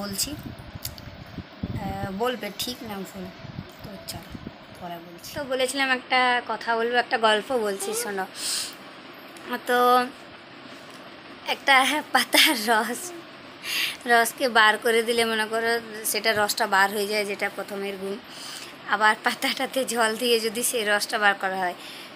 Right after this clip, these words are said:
সেটার রস আর পাতার রস, সেটাতে কোনটাতে গুণ বেশি আছে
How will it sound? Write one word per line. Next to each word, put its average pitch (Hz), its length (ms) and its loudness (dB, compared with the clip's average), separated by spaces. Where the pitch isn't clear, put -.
সেটার 240 400 4
রস 262 280 4
আর 254 180 -2
পাতার 208 360 -2
রস, 196 180 -2
সেটাতে 226 360 2
কোনটাতে 240 540 0
গুণ 226 140 0
বেশি 220 200 -2
আছে 196 160 -8